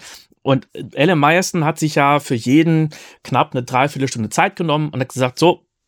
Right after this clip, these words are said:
bring mal gerne von dir Mischung mit oder Stems und ich sag was dazu.“ Und er hat fast überall noch ein paar Ideen gehabt, dass er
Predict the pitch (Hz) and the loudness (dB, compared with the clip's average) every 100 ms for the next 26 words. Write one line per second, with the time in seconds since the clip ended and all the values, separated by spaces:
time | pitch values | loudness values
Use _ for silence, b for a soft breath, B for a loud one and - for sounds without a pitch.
0 | _ _ - 139 147 131 131 - 131 120 | _ _ 0 2 2 2 0 -4 -4 -4
1 | 117 131 110 107 190 190 170 151 156 B | -4 -4 -2 2 2 0 0 0 -2 B
2 | B B B - - 139 131 139 135 - | B B B -2 0 2 0 0 -6 -6
3 | 117 117 - 123 - 120 - 107 - 117 | -6 -4 0 0 0 -2 -2 -8 -4 -4
4 | 117 110 101 98 b b b b - - | -4 -4 -8 -10 b b b b -20 -20
5 | _ 151 139 233 - - - 262 262 214 | _ -2 0 -2 -2 -2 2 4 4 2
6 | 151 165 175 175 b b 143 175 151 170 | 4 4 4 2 b b -2 0 2 2
7 | - 147 151 175 151 113 95 - - 117 | 2 2 6 6 4 0 -2 -6 -4 -4
8 | - 123 127 131 | -2 0 4 4